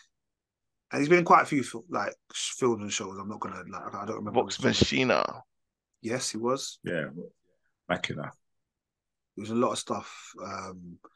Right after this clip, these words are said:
Speaker 1: but yeah, I think that one hit me the most, to be honest, 'cause obviously, you know, me and The Wire. So
Speaker 2: I, he, he's always that spooky guy, though.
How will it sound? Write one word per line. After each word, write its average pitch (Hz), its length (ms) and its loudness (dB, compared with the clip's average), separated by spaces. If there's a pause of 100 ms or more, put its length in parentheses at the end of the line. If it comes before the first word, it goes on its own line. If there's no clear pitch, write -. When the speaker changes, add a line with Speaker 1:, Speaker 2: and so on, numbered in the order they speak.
(320)
Speaker 1:
but 131 80 4
yeah, 139 240 8
I 113 60 2
think 196 220 4
that 190 140 8
one 170 320 6
hit 180 160 -2
me 165 60 0
the 147 100 0
most, 143 280 6
to - 60 -16
be 123 80 -4
honest, 117 260 -6
'cause 113 180 -6
obviously, 120 380 0
you 104 160 -6
know, 110 320 -4
me 98 160 -8
and 92 120 -12
The 92 60 -12
Wire. 147 320 6 (1400)
So 107 600 -2
Speaker 2:
I, 143 80 8
he, 156 200 6 (160)
he's 170 180 6
always 254 140 6
that 160 140 10
spooky 185 340 2
guy, 113 200 6
though. 104 260 -2